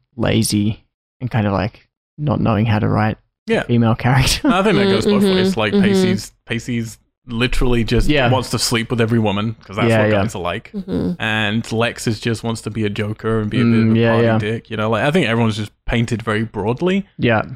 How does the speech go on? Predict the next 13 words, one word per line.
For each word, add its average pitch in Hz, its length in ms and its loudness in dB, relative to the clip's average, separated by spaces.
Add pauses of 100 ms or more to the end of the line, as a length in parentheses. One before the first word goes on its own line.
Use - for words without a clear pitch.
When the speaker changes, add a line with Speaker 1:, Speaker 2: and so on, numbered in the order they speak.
Speaker 2:
which 208 200 2
would 190 180 2
be 180 60 2
Speaker 3:
Mm-hmm. - 20 -
Speaker 2:
fine, 120 640 0 (440)
but 127 400 0 (300)
I 127 60 -10
just 117 160 -8
think 113 140 -2
she's 113 640 -2 (300)
not 131 300 -4
very 123 200 0
interesting. - 680 -4